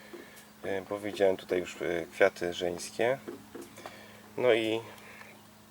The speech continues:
to jest jedyny melon tak naprawdę, który mi został. Posadzony tu był, y, pod koniec kwietnia. Y, przykrywałem go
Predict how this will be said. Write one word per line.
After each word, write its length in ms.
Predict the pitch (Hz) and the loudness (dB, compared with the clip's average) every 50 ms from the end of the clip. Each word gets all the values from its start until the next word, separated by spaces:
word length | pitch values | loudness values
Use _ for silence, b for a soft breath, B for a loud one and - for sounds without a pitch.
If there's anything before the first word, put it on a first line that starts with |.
| - - - - - - - - - - - - - - - - - - - - - - - 95 | -20 -20 -20 -20 -20 -20 -20 -20 -20 -20 -20 -20 -20 -20 -20 -20 -20 -20 -20 -18 -6 -4 -2 4
to 80 | - 101 | 4 4
jest 140 | 98 - - | 4 4 2
jedyny 280 | 101 107 110 104 104 | 4 4 6 6 6
melon 300 | 101 104 101 98 98 98 | 8 8 8 8 8 8
tak 120 | 95 98 95 | 6 6 6
naprawdę, 340 | 95 98 - 101 98 - 92 | 6 8 6 6 4 4 4
który 220 | - - - 95 | 4 4 6 6
mi 100 | 95 95 | 4 4
został. 440 | 90 95 92 - - 104 104 113 113 - B B B B B B B B B B B - - - - - | 4 2 0 4 4 4 4 4 2 -2 B B B B B B B B B B B -20 -20 -20 -6 -2
Posadzony 440 | - 113 120 117 104 120 127 120 117 | 0 4 4 6 6 8 6 6 6
tu 120 | 107 113 107 | 4 0 -2
był, 180 | 107 107 104 - - - - - - - - - - - - - - - - | -2 -2 -2 -2 -8 -14 -16 -18 -18 -18 -18 -20 -20 -18 -18 -18 -12 -6 -2
y, 380 | 95 92 95 95 95 95 - | 0 2 2 2 2 0 2
pod 140 | - 104 - | 2 0 2
koniec 280 | - - 110 104 98 - | 4 4 4 4 4 0
kwietnia. 540 | - - 104 98 95 - - 107 113 131 - - - - - - - B B B B B B B B B B B B B B - - - | 0 4 4 4 6 4 4 4 4 4 4 0 -6 -16 -20 -20 -20 B B B B B B B B B B B B B B -16 -6 -4
Y, 80 | - 101 | -4 -2
przykrywałem 720 | - - - - - 127 113 - 110 104 95 92 95 98 | 0 0 0 4 4 4 6 8 8 8 8 8 4 2
go 280 | 92 - 95 95 95 | 6 10 10 10 10